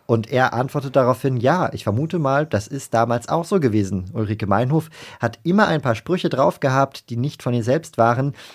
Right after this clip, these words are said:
die sie aber gerne als ihre ausgegeben hat. Etwa das Zitat von Bertolt Brecht,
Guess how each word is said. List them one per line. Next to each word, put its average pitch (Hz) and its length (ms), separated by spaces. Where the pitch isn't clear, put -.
die 127 200
sie 151 120
aber 135 220
gerne 147 240
als - 180
ihre 147 260
ausgegeben 104 540
hat. - 240
Etwa 113 160
das 107 160
Zitat 127 340
von 127 120
Bertolt 120 260
Brecht, 135 300